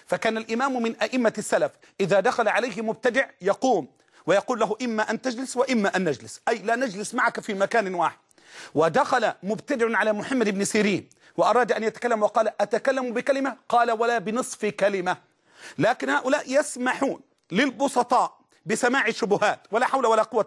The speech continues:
إلا برب البريات، وبسب أبي بكر وعمر وعثمان وعلي وما شابه ذلك،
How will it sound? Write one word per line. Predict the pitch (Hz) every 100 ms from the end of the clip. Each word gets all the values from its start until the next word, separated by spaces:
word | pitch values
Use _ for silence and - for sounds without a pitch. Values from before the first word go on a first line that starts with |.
| 233
إلا | 220
برب | 180 220 156
البريات، | 190 185 190 147 - _ - 220
وبسب | 254 - 285 233
أبي | 240 233
بكر | 254 254 220
وعمر | 220 254 240
وعثمان | 220 214 156 226 254
وعلي | 226 202 226 196 _ _ _ -
وما | 262 277
شابه | 240 277 233 233
ذلك، | 208 151 -